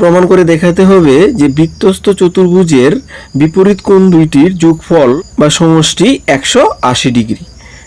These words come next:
ঠিক আছে, এখানে আমরা একটি বৃত্তস্থ চতুর্ভুজ অঙ্কন করে নিয়েছি, এবিসিডি,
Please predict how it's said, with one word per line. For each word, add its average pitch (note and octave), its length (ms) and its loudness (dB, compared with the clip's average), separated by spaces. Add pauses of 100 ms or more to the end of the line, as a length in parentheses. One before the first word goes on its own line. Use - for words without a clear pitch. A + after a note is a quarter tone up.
(160)
ঠিক F3 200 -2
আছে, A#3 160 0 (300)
এখানে E3 200 2 (100)
আমরা E3 160 2 (100)
একটি D3 220 -2 (560)
বৃত্তস্থ D#3 420 -2 (120)
চতুর্ভুজ E3+ 500 2
অঙ্কন D#3 280 0
করে D#3+ 220 2
নিয়েছি, D#3+ 340 2 (840)
এবিসিডি, C#3+ 800 2